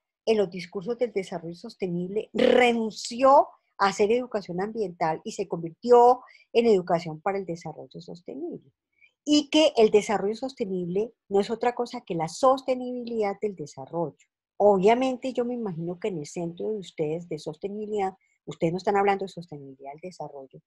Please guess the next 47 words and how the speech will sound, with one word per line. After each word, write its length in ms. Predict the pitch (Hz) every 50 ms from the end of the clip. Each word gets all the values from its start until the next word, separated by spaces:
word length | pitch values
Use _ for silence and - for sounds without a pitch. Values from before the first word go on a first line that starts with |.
| _ _ _
sino 240 | - - 131 151 135
que 80 | -
están 240 | 147 - 156 151 160
hablando 340 | 180 196 202 202 202 190 214
de 160 | 208 - 202
sostenibilidad 840 | - - 170 170 - - 147 143 139 135 135 131 135 135 135 135 - -
de 100 | 185 196
la 140 | 208 208
vida, 440 | 220 226 220 208 190 190 190 190 - _ _ _ _ _ _ -
y 120 | 196 196
por 200 | 175 202 185 180
eso 220 | 185 175 220 220
yo 400 | 214 220 233 220 214 208 208 - -
estoy 300 | 208 202 - - 185 175
planteando 520 | 175 202 196 202 190 - 208 196 190 202
el 100 | 202 190 _
tránsito 640 | 202 196 185 185 175 - - 175 - - 175 175 175 _ _ _ _ _ _
de 100 | 185 175
una 220 | 160 170 180 196 196
sostenibilidad 840 | - 190 175 - - 160 151 143 147 143 139 139 139 139 135 131 - _
de 80 | - 190
la 140 | 208 196 196
vida 380 | 202 196 175 165 160 170 175 175 _ _ _ _ -
a 60 | 170
una 180 | 135 139 156 180
sustentabilidad 1200 | 175 - 175 170 - - _ - 180 160 147 147 - - 156 143 135 131 127 127 135 131 131 131 135 - _
en 160 | 170 175 170
el 100 | 156 -
florecimiento 580 | - 143 135 135 _ 139 135 131 135 _ -
de 60 | 175 190
la 100 | 202 196
vida, 280 | 196 190 185 180 - - - - - _ _ _
que 240 | - 160 151 147
es 140 | 151 - -
el 120 | 190 180 -
tránsito 560 | - 196 180 175 175 - 190 - 185 175 - -
en 140 | 165 147
el 100 | 143 -
que, 180 | - - 139 - _
en 120 | - 147 139
el 80 | 135
que 140 | - 143 135
ya 140 | 143 139 135
me, 100 | 143 160 - _ _ _
me 120 | - 170 170
quiero 240 | - 170 170 170
colocar. 520 | 175 190 190 190 196 - - 262 - -